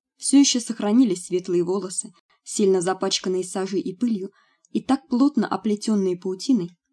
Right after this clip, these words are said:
что трудно было сказать, где кончаются волосы,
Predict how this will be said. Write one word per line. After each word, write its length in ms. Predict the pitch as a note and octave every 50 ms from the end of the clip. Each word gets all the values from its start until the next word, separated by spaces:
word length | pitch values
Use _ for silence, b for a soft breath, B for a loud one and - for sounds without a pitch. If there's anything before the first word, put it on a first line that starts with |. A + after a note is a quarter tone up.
| _ _
что 240 | - - - C4 B3
трудно 320 | - D4 D4+ C#4 G#3 E3+
было 160 | E3 E3+ E3+
сказать, 500 | F3 - - F#3 F3 F3 F#3+ G#3 - _ _ _ _ _ _ _ _
где 260 | - F3 F#3 F3 F#3+
кончаются 600 | F#3+ G3 F3+ G3 - - G3 F#3 F3+ F3+ - - F3+
волосы, 480 | F3+ G3+ G#3+ G3 E3+ - - F#3+ -